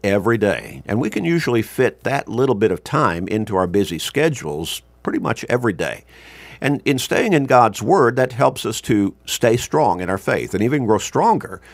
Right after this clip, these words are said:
because faith comes by hearing the Word of God. So we really need to be in God's Word. Now, you help,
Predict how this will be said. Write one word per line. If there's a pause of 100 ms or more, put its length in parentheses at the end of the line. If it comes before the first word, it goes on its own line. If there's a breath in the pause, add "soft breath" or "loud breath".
(120)
because
faith
comes
by
hearing
the
Word
of
God. (500 loud breath)
So
we
really
need
to
be
in
God's
Word. (480 loud breath)
Now,
you
help,